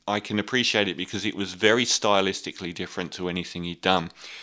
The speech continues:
Now, with coronavirus, the cinema has gone through one of the most interesting years ever because, of course,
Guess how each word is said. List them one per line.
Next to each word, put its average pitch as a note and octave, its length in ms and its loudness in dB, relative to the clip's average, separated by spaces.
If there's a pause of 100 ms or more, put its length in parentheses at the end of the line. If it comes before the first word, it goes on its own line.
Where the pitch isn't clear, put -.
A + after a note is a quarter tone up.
(460)
Now, A#2+ 360 8
with C3 340 2
coronavirus, B2+ 1120 2
the G2+ 260 2
cinema G2 760 0 (160)
has G2 260 -4
gone F#2+ 220 2
through G2 240 0
one F#2+ 160 2
of F#2 100 0
the F2+ 60 -4
most F2+ 280 -2
interesting G#2 600 -2
years F2 420 -2
ever F#2 380 -2 (540)
because, G2+ 320 0
of F#2 120 -4
course, F2+ 460 0